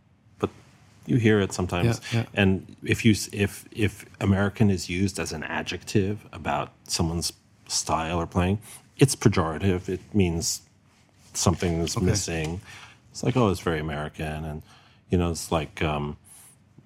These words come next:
Speaker 1: like, uh, like, "Oh, that's an American brass sound." It's like,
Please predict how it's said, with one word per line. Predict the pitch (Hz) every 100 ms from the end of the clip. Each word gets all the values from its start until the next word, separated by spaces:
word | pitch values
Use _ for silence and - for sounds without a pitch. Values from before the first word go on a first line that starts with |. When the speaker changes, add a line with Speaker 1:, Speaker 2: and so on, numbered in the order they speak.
| -
Speaker 1:
like, | 50 - -
uh, | 80 69 67 - - -
like, | 120
"Oh, | - 110 92
that's | 87 92
an | 92
American | 85 76 69 78
brass | 71 69 69
sound." | - - - 92 - - _ _
It's | -
like, | -